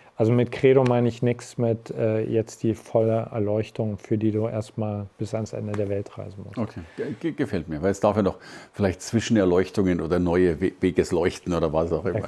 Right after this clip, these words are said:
Speaker 2: geben.
Speaker 1: exakt,
Speaker 2: Ja.
Speaker 1: ja, ja.
Speaker 2: Aber da bist du schon auch Profi. Ich hab, äh, ich hab viele Bücher von dir, äh, gelesen und bestellt. Ich hab eins gekauft, fand ich spannend. Du hast dein, dein Firmen-,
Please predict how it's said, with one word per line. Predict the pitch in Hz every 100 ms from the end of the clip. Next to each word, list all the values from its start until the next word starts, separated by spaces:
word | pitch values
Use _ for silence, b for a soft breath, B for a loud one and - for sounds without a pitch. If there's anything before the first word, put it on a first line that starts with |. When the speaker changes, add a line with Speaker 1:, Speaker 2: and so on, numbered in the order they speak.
| -
Speaker 2:
geben. | 120
Speaker 1:
exakt, | 107 - - - - -
Speaker 2:
Ja. | -
Speaker 1:
ja, |
ja. | 104 - - B 113 B B B _ -
Speaker 2:
Aber | - 117
da | 160
bist | 127 143 -
du |
schon | 113 120
auch | 123 120
Profi. | - 135 135
Ich | 120
hab, | 113 - -
äh, | - -
ich | -
hab | - -
viele | 113 120
Bücher | 117 127 120
von | - 104
dir, | 107 101 101 104 104 -
äh, |
gelesen | 101 87 92 98 98
und | 87
bestellt. | 85 - 90
Ich | 90
hab | 82
eins | - 90 120 120 -
gekauft, | 110 - 110 101 -
fand | 92 98
ich | -
spannend. | - 85 98 _ B B B B B -
Du | 95
hast | -
dein, | 90 90 85
dein | 87 85
Firmen-, | - - 139 131 110 85 85 85 92